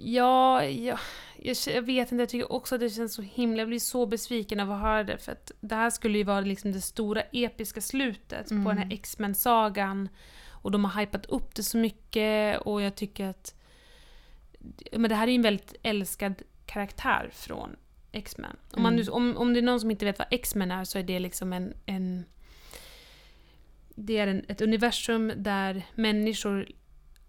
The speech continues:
Speaker 1: lever tillsammans med mutanter, kallas de.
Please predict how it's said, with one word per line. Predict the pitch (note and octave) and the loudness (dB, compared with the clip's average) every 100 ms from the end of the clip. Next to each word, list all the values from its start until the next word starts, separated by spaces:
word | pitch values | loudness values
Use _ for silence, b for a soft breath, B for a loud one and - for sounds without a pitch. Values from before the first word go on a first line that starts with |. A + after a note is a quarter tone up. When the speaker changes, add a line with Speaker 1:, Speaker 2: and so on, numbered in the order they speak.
| - | -12
Speaker 1:
lever | - G#3 G3 F#3 F#3 | -4 0 0 0 -2
tillsammans | G#3 - F#3+ F#3+ F#3 G3 | -2 -2 0 0 -2 -4
med | F#3 - | -4 -4
mutanter, | G3+ G3+ - B3 F3+ - - - G#3 | -4 -4 -2 -2 -2 -4 -8 -8 -10
kallas | - - G3 | -8 -6 -6
de. | - - G#3+ | -10 -10 -12